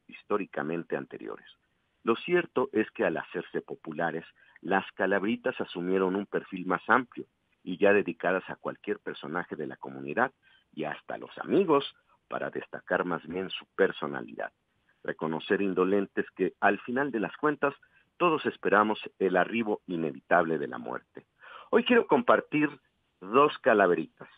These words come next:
Espero que tengan a bien escucharlas. Voy. Hambre tenía la Catrina, y robando de las ofrendas,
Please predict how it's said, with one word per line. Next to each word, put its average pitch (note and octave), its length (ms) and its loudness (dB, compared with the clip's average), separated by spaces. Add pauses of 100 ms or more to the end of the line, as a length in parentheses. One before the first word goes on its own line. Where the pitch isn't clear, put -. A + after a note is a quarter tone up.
(260)
Espero C3 440 0
que G2+ 120 -4
tengan G#2+ 400 0
a D#2+ 60 -2
bien E2+ 200 -2
escucharlas. - 680 -8 (180)
Voy. - 280 4 (1160)
Hambre G#3 400 6
tenía D3 460 4
la B2 120 6
Catrina, G#2 580 2 (220)
y A#2 140 2
robando A#2 640 2
de G2 100 2
las E2 220 -4
ofrendas, A2 560 -2